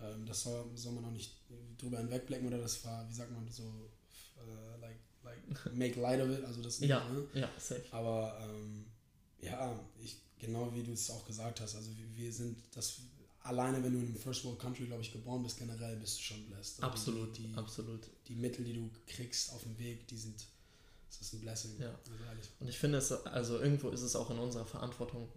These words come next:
Speaker 2: so das zu nutzen. Also
Speaker 1: Ja.
Speaker 2: ich weiß nicht, so, es wurde uns geschenkt, so, und jetzt kann man da auch weitermachen. Was ich aber auf jeden Fall nachfragen wollte, also ich finde, man hört immer so viel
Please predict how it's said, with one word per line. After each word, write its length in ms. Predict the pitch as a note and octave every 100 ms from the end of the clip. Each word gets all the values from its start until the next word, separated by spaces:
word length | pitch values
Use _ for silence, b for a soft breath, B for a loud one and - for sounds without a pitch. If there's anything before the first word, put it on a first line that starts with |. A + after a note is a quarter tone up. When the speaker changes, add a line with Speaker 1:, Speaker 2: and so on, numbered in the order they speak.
| -
Speaker 2:
so 120 | A#2+
das 240 | A2 A2 -
zu 100 | A#2
nutzen. 360 | A2 - -
Also 180 | - A2
Speaker 1:
Ja. 60 | -
Speaker 2:
ich 80 | -
weiß 180 | A2+ C3+
nicht, 100 | -
so, 260 | A2+ A2 - B B -
es 180 | -
wurde 200 | C3 C#3+
uns 360 | A#2+ - - - - -
geschenkt, 520 | - - C#3 C#3 D3 - -
so, 200 | A#2 A#2+
und 160 | B2 A#2
jetzt 160 | A#2+
kann 100 | -
man 120 | B2 A2+
da 120 | A2+
auch 160 | B2 -
weitermachen. 460 | - - B2 B2 A2+ B B B -
Was 180 | B2 -
ich 80 |
aber 260 | B2 B2+ -
auf 100 | G#2 -
jeden 280 | C3+ C3+ D3
Fall 200 | C#3 A#2+
nachfragen 520 | A#2+ A#2+ - A#2 A2+
wollte, 280 | A2+ A2+ -
also 360 | A#2 A#2 B2 B2 B B B
ich 160 | - -
finde, 180 | E3+ D#3
man 140 | B2+
hört 220 | C#3 D3
immer 180 | C3 A#2+
so 120 | A#2
viel 520 | A2+ - D3+ C#3 C3